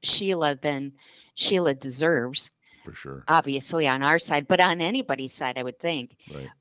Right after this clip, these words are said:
Speaker 1: But, um, she, it, I think it's, that, that was good. That was interesting. I liked that twist because I, I didn't see that coming.
Speaker 2: No.
Speaker 1: That she would save her.
Speaker 2: The only thing I would say about it is, in terms of the acting part of that,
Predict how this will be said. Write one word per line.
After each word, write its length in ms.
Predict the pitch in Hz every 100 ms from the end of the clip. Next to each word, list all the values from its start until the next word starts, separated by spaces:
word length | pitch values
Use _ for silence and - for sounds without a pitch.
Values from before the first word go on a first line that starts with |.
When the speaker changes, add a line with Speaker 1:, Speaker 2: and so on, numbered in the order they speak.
| -
Speaker 1:
But, 320 | 156 - -
um, 360 | 165 143 143 135
she, 520 | - - 208 240 - _ _ _ -
it, 260 | 214 240 _ _ _ _ _ _ _ -
I 160 | 233
think 240 | 294 403 415
it's, 420 | 403 - - - - _ _ -
that, 240 | 208 226 - -
that 200 | 202 262
was 220 | 285 -
good. 300 | 190 233 170
That 120 | 185
was 160 | 294 202
interesting. 560 | 208 - 240 - 151
I 100 | 160
liked 440 | 165 180 247 - -
that 260 | 202 -
twist 380 | - 254 240 -
because 300 | 185 180 175
I, 140 | 170 170
I 140 | 185 214
didn't 220 | 302 269
see 240 | - 226
that 260 | 185 202 -
coming. 440 | - 185 143 147 _ -
Speaker 2:
No. 200 | 80 67 _ _ -
Speaker 1:
That 200 | 156 -
she 240 | - 196
would 200 | 156 -
save 340 | - 160 180
her. 260 | 156 - _ _ _
Speaker 2:
The 120 | - 104
only 120 | 117
thing 140 | 107
I 80 | 95
would 140 | 78 -
say 260 | - 101
about 320 | 90 78 73
it 100 | 73
is, 240 | 76 69 82
in 100 | 82
terms 340 | 101 87 80
of 140 | 82 -
the 180 | 78 67
acting 460 | 78 82 - 92
part 260 | - 95 98
of 80 | 98
that, 240 | 104